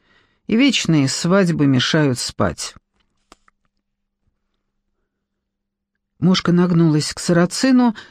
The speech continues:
и тут что-то шмякнуло на землю позади неё. Она вздрогнула и обернулась.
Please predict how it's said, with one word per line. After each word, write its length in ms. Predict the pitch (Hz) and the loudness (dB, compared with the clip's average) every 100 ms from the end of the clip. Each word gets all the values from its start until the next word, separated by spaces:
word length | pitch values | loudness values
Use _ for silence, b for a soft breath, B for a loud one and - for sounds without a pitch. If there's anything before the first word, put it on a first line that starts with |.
| B | B
и 100 | - | -4
тут 160 | 180 277 | -2 -2
что-то 320 | - 277 269 | 0 0 2
шмякнуло 680 | 240 214 214 247 - 226 196 | 0 2 2 2 2 2 2
на 160 | 190 185 | 2 2
землю 320 | 190 247 233 | 2 2 2
позади 420 | 220 190 190 185 | 2 2 2 2
неё. 460 | 196 190 160 117 131 - | 2 2 2 0 -2 -2
Она 220 | 160 151 | 0 0
вздрогнула 560 | 143 147 156 160 165 | 0 0 2 2 2
и 100 | 170 | 2
обернулась. 760 | 170 190 185 175 127 101 - | 0 0 2 2 0 -2 -6